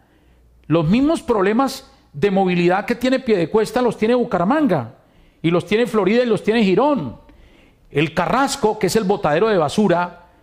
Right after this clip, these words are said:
es donde dispone, eh, los residuos sólidos Piedecuesta, Girón, Bucaramanga, Florida Blanca.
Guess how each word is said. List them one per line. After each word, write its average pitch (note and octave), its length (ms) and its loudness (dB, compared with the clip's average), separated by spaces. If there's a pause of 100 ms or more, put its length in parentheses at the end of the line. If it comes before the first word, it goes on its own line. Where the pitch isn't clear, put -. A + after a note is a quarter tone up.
(120)
es E3+ 120 -2
donde A#3 240 0
dispone, G#3+ 680 -2 (380)
eh, D#3 300 -2
los F3+ 120 2
residuos G#3 460 0
sólidos A#3 340 0
Piedecuesta, G3 720 0
Girón, G#3+ 500 0 (300)
Bucaramanga, F3+ 640 0
Florida D#3+ 360 0
Blanca. F#3 560 0